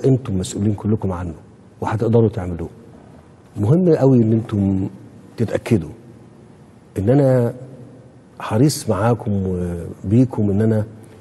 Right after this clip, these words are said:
مفيش حاجة عندي بخبيها عليكم، انا بقول كل اللي موجود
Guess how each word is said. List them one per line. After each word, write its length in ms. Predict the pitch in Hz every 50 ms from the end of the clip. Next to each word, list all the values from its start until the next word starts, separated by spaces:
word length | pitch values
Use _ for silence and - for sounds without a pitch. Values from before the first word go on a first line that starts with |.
| - - - -
مفيش 180 | - 113 151 -
حاجة 180 | - 151 139
عندي 400 | 131 131 135 127 113 107 104 101
بخبيها 500 | 95 95 101 - - 95 90 123 117 101
عليكم، 360 | 87 82 85 78 80 - - - - - - - - -
انا 80 | 104 98
بقول 200 | 95 117 143 131 -
كل 220 | - 151 156 135 120
اللي 140 | 104 98 95
موجود 440 | 95 92 92 104 120 123 117 104